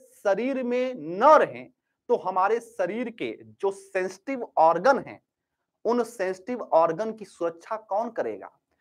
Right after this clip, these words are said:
जैसे कि अगर मैं बात करूं मस्तिष्क, मस्तिष्क हमारा क्रेनियम नामक हड्डियों के खोल में बंद होता है।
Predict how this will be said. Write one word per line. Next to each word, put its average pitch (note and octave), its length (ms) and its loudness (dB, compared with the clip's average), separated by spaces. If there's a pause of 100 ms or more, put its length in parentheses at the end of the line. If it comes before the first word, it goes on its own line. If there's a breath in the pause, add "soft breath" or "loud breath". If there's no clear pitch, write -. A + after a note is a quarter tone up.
(160)
जैसे F3+ 400 6
कि G#3+ 300 -10
अगर D#3+ 200 2
मैं D#3+ 160 -2
बात C#3+ 300 2
करूं F#3 220 -6
मस्तिष्क, - 480 -4 (600)
मस्तिष्क A3 680 4
हमारा G3+ 480 8
क्रेनियम A#3+ 720 6
नामक A#3+ 480 4
हड्डियों F#3 360 -2
के A3+ 160 -8
खोल G#3 360 -2
में G#3+ 160 -8
बंद G#3 180 2
होता D3 240 -4
है। G2 200 -10